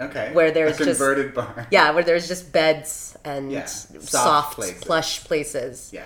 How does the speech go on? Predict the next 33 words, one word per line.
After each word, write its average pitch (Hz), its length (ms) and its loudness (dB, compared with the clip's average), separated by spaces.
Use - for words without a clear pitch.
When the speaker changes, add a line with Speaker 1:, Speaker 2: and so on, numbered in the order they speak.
Speaker 1:
you're 120 140 -6
not 123 240 -2
rolling 120 200 -4
Speaker 2:
to - 80 -2
Speaker 1:
around 156 100 -4
Speaker 2:
get 139 120 -2
Speaker 1:
on 139 60 -2
Speaker 2:
it 131 60 -6
on. 131 140 -8
Speaker 1:
hay 87 260 -8
with 180 160 -10
Speaker 2:
No, - 20 -2
Speaker 1:
thirty 196 140 2
people. 165 460 6
That's 165 100 -6
Speaker 2:
no, 170 120 4
Speaker 1:
a 160 40 2
Speaker 2:
because 165 220 -4
Speaker 1:
terrible 165 160 -4
Speaker 2:
it - 20 -18
Speaker 1:
plan. 82 280 -16
Speaker 2:
absolutely 143 680 -2
Speaker 1:
Yeah. 170 100 -8
Speaker 2:
s-, - 180 -8
that, 151 220 -4
that's 135 180 -4
pokey. - 480 -8
It's - 160 -6
not 151 260 -2
in 190 100 4
a 180 60 2
bad 180 300 6
way. - 320 2